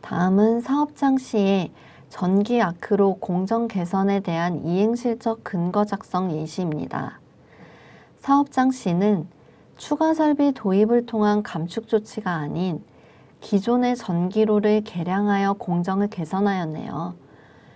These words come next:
이처럼 물리적인 설비의 추가 및 교체 없이 공정이나 조업을 개선하여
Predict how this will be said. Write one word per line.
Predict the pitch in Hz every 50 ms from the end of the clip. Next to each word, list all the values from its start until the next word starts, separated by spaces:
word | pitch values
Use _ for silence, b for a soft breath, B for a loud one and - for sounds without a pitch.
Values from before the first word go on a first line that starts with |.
| B B B B
이처럼 | 185 175 175 - 240 233 233 233 233 226
물리적인 | 196 180 170 190 202 220 247 247 254 254 254 254 254 247
설비의 | 247 - 247 247 247 247 233 233 226 226 220 220
추가 | - - - 262 - 254 247 247
및 | 240 233 233 233
교체 | - - 175 165 - - 214
없이 | 196 147 143 - - - 220 226 226 196 - B B B B B B B B B B
공정이나 | - - 185 190 196 208 240 240 247 247 247 240 240 240 240
조업을 | 233 240 - 196 170 175 180 190 196 190
개선하여 | 190 190 180 147 - - 175 170 156 147 156 170 196 208 180